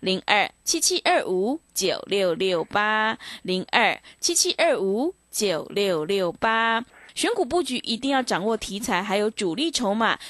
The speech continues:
在底部进场，你才能够赚取大波段的利润。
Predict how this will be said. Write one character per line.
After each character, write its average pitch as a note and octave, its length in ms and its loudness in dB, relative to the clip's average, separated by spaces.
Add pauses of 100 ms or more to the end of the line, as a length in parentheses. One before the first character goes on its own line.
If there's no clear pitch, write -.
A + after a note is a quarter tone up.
在 A4 160 0
底 B3+ 120 -2
部 D4+ 200 -2
进 D4+ 180 -2
场， G#3+ 300 -2
你 F#3 120 -6
才 F#3 200 -6
能 F#3 180 -4
够 G#3+ 160 0
赚 G#3 240 -2
取 E3+ 160 -2
大 F#3+ 220 -2
波 G3 180 -2
段 G3 160 0
的 F3+ 100 -2
利 G#3 220 -4
润。 A3+ 260 2